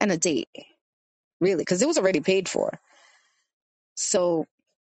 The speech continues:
why are they making things so difficult? I have no clue. But as consumers, we need to start opening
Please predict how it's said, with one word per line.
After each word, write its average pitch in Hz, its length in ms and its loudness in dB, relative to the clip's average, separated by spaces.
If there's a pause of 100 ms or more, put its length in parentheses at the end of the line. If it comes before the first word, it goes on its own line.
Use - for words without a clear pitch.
(240)
why 190 360 2
are 254 40 2
they 226 100 0
making 202 360 0
things 185 260 2
so 175 180 2
difficult? 185 580 0
I 185 60 2
have 226 200 -2
no 220 280 0
clue. 202 500 0 (680)
But 208 440 0
as 190 260 0
consumers, 196 840 0
we 214 200 2
need 269 240 0
to 240 160 0
start 208 440 -2
opening 196 680 0